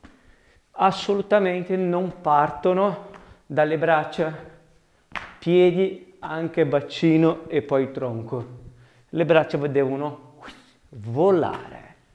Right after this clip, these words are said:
leggermente più veloce, sempre la punta dei piedi. È anche un esercizio di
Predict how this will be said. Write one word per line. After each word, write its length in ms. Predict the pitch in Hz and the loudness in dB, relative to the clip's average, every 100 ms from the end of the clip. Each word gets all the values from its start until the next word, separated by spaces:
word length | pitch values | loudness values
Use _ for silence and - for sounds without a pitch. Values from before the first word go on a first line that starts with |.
| _ _ _ _ - _ - _ _ | _ _ _ _ -20 _ -20 _ _
leggermente 760 | - 127 131 120 120 131 120 120 | -6 -2 0 -2 -4 -6 -8 -12
più 200 | - 117 | -8 -6
veloce, 720 | 110 139 190 190 214 196 165 - - _ _ _ _ _ - - _ _ _ _ _ | -2 0 0 0 -4 -6 -8 -18 -20 _ _ _ _ _ -20 -20 _ _ _ _ _
sempre 460 | _ - 160 151 131 | _ -8 -6 -6 -8
la 80 | 110 | -14
punta 300 | - 143 135 | -8 -8 -6
dei 140 | 120 123 | -8 -8
piedi. 800 | 151 185 180 180 190 185 - _ _ _ _ _ - - _ - _ _ _ _ _ _ - _ _ _ _ _ _ _ _ _ - _ _ _ _ _ _ _ _ _ - _ _ _ _ _ | 2 6 6 4 -6 -10 -18 _ _ _ _ _ -20 -20 _ -20 _ _ _ _ _ _ -20 _ _ _ _ _ _ _ _ _ -20 _ _ _ _ _ _ _ _ _ -20 _ _ _ _ _
È 100 | - | -2
anche 400 | 202 202 185 190 | 0 2 -2 -2
un 140 | 202 196 | -4 -2
esercizio 920 | 170 226 220 - 147 147 - 208 165 - - _ _ _ _ | 2 0 0 -2 -2 -2 0 0 0 -14 -20 _ _ _ _
di 600 | 214 143 180 - - - | -6 -2 -2 -4 -20 -20